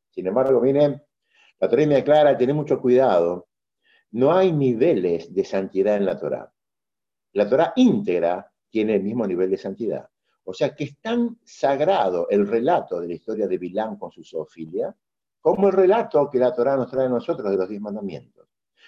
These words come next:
Por ese motivo, en una primera instancia, hace dos mil años atrás, la época de los Tanaín, de la Mishnah,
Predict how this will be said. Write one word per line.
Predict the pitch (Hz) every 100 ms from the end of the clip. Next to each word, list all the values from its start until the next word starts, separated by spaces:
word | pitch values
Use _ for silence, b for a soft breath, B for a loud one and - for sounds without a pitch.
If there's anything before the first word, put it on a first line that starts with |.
| b
Por | 113 180
ese | 214 226
motivo, | 185 - 208 113 131 - _ _ _ _ _ _ _ b b b b
en | 110
una | 196 226 208
primera | - 131 185
instancia, | 156 - 139 104 78 73 78 85
hace | 92 85
dos | - 90
mil | 131 196 90
años | 78 80 76
atrás, | 71 - 82
la | 95
época | 95 82
de | 80
los | 78
Tanaín, | - 80 87 113 82
de | 76
la |
Mishnah, | 76 76 - 196 64 64